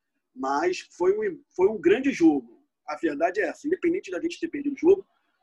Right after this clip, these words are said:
foi um grande jogo de dois treinadores que mostram que estão acima dos treinadores que,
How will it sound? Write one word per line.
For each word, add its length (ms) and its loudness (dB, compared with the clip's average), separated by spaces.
foi 120 6
um 80 4
grande 260 2
jogo 220 2
de 80 -6
dois 180 4
treinadores 460 0
que 100 -8
mostram 360 -6
que 80 -16
estão 180 -6
acima 440 -8
dos 300 -14
treinadores 440 -2
que, 420 -4